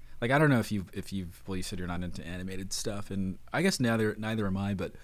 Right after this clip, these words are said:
the times when I am f-, like, bored and, and flipping through the channels, um,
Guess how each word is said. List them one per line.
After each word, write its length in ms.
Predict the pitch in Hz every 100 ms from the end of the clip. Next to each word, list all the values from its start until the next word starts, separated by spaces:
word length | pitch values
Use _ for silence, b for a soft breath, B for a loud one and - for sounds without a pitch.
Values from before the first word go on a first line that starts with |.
| B B B B B B B B
the 100 | 123
times 460 | - 156 165 160 143
when 200 | 127 123
I 140 | 123
am 240 | 123 123 127
f-, 220 | - -
like, 300 | 117 101 -
bored 300 | 107 110 107
and, 220 | 95 92 -
and 240 | 101 98 - - -
flipping 400 | 117 104 107 98
through 520 | 104 101 98 98 90 B B B
the 140 | 101
channels, 720 | - 101 95 92 87 87 - -
um, 460 | 90 87 87 85